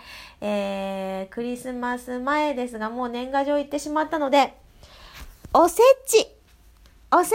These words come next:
ちにしましょう。またお正月のテーマになりますけれども、おせちいきますよ。おせちで詩を考えて、また送ってくださいね。それでは今日は、第二部、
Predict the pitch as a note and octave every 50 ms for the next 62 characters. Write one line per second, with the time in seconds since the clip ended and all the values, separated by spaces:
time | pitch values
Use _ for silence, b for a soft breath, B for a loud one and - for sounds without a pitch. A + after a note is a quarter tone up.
0 | B4 B4 C5 B4+ A#4+ G#4+ G#4+ G#4 G4 F#4+ F#4+ F#4 G4+ G4 F#4+ F#4+ F#4 F4+ E4+ D#4
1 | C4 D#4+ - - - B3+ C4 - D#4 D4 D4 D4 - E4 D#4+ E4 E4 D#4+ D#4+ -
2 | D#4+ D#4+ E4 D#4+ D#4+ F4 F4 E4 D#4 D4 C#4+ C4 B3+ B3 A#3+ B3 B3 C4 C4 -
3 | - B3 A#3+ A3+ G#3+ G#3+ G3 F3+ - - - - A#3+ C4+ C4+ - E4+ F#4 A4 A4
4 | G#4+ - - - G4 F4+ E4 - - _ - G#3+ G#3 - A3+ A3 G#3+ A3+ - -
5 | G#3 F#3 F3+ F3 F3 F3+ - B B B B B B B - F#3+ F#3+ F#3+ - A3
6 | G#3+ G#3+ G#3+ - G#3+ G#3 A3+ C4 C#4+ D4+ D#4 D4+ - - A#3 A3+ G#3+ G#3 G#3+ G#3+
7 | G#3+ A3 A3 A#3+ C4 C#4+ E4 E4+ F4 E4+ E4+ E4 D#4 - - - G3+ G3 G3 -
8 | G3+ G3+ - - - G3 - - F#3+ G3 - - - G#3 G#3 - A#3+ B3+ C4 C4+
9 | - D4+ D4+ D4+ D4 C#4+ C#4+ - E4+ F4+ F#4 F4+ B B B B B B - -
10 | F4+ F#4 F#4+ F#4+ G#4 G4+ F#4+ F4+ F4+ - F#4+ F4+ F4 E4+ D#4+ E4 F4+ F4+ - -
11 | - _ _ _ _ _ _ _ _ _ _ - G#3+ D#4 F4+ F#4+ E4+ E4 D4 G#3+
12 | F#3+ F3